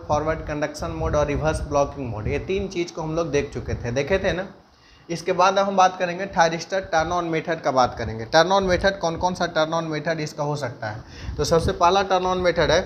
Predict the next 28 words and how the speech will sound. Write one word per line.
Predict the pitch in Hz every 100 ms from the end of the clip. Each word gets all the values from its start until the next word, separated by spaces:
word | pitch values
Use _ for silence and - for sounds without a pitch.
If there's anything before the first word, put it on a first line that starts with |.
| - - - -
forward | 160 160 190 170
voltage | 160 160 180 - -
triggering। | 151 131 120 - - - -
सबसे | 147 180
पहला | 165 156 175 185
टर्न | 175 170
ऑन | 175 170
method | 156 156 139
है। | 180 - - - - 165
कोई | 180
भी | 220 214 -
turn | 185 185 208
on | 214
करने | 214 208 202
का |
मतलब | 196 190 220 262 262
कैसे | 160 165 - 214 - 180
on | 190 185
state | - 170 160 160
में | 143
आएगा, | 123 113 127
अभी | 165
ऑफ | 180 180
स्टेट | 190 - 175 151
में | 143
होगा। | 131 196
तो | - - - 185
इसका | 185 226